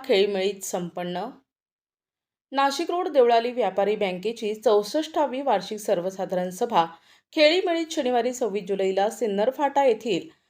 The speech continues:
निसर्ग लॉन्स या ठिकाणी संपन्न झाली. यावेळी अतुल धोंगडे, भैया मणियार, योगेश काडेकर, अशोक सातभाई, शांताराम खंटे, दिनकर आढाव, जगन गळवी, राजू घोलपसह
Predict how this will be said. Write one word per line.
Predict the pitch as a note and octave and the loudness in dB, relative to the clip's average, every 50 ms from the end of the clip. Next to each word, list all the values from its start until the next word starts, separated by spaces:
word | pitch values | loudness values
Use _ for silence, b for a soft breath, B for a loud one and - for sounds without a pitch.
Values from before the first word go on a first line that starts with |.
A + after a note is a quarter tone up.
| B B - | B B -6
निसर्ग | C4 C#4+ C4+ C#4 F4+ F4 F#4 F#4+ | -4 -2 0 2 2 2 2 2
लॉन्स | F4 D#4+ C#4+ C#4+ D4+ D4+ D4+ - | 2 2 2 2 2 0 -6 -4
या | A#3+ A#3 A3 | 0 0 2
ठिकाणी | G#3+ A3+ A3 G#3+ G#3 G#3 | 2 0 -2 -2 -2 -2
संपन्न | G#3+ A3 G3+ F#3 F#3 F#3 F3 F3+ F#3+ | -2 -4 -6 -6 -4 -4 -4 -4 -4
झाली. | F3+ F#3+ G3 F#3 G#3+ C4 D#4 - - - | -4 -2 -2 -2 -4 -4 -8 -10 -4 0
यावेळी | A3 G#3 G#3 G#3 C4 A#3 E3 D3+ D3+ B B B B B B - | 4 4 4 4 2 0 -2 -6 -10 B B B B B B -4
अतुल | A#3+ A3+ A#3+ C#4+ D4 | -4 -2 -2 -4 -4
धोंगडे, | C#4 D4 D4 C4+ C4+ C4+ C4 C4+ C#4 | -2 -2 0 0 2 2 2 2 2
भैया | C#4+ C4+ B3 G#3 G#3 G3+ | 2 0 -2 -2 -2 -2
मणियार, | G3+ G3+ F#3+ F#3 F#3 F#3+ F#3+ G3 G3 | -4 -4 -6 -6 -6 -6 -4 -4 -4
योगेश | G#3 F#3+ F3 D#3+ E3+ F3 F3 F3 - | -4 -6 -6 -6 -6 -8 -10 -10 -8
काडेकर, | F3+ E3+ D#3+ D#3+ D#3+ D#3+ F#3 F#3+ G3+ - - | -6 -6 -4 -6 -4 -2 0 0 0 0 0
अशोक | - F3 - F3 E3 D#3+ D#3+ | -6 -8 -6 -6 -6 -6 -6
सातभाई, | - - D#3+ D#3 D#3 - F3+ F3+ G3+ A#3+ C4 b b b b b b b b b - | -8 -8 -8 -8 -8 -6 -6 -6 -6 -6 -8 b b b b b b b b b 2
शांताराम | D4+ C#4 C4 C4 C4 C#4 C#4+ D4+ D4+ D4+ D4+ | 4 4 4 4 2 0 0 0 -2 -2 -2
खंटे, | D4 C#4 B3+ B3+ C4+ C4 C4 | -4 -6 -4 -2 0 0 0
दिनकर | A3 A#3+ A3 G3+ G3 G3+ G3 G3 | 0 -2 -4 -2 0 0 0 0
आढाव, | F#3+ F3+ F3+ F3+ F#3 F#3+ | 0 -2 -4 -4 -4 -4
जगन | G3 F#3+ F#3+ E3+ E3+ E3+ E3+ | -2 -2 -2 -2 -2 -2 -2
गळवी, | E3+ E3+ E3 D#3+ D#3+ F3 F3 | -2 -2 -2 -2 -2 -4 -6
राजू | F3+ F3+ E3 D3+ C#3+ E3 D#3 | -4 -4 -6 -6 -8 -10 -10
घोलपसह | D#3+ E3 E3 E3 E3 D#3+ - - B3 A#3+ G#3 D#3+ | -8 -8 -6 -6 -6 -6 -4 -4 0 2 2 2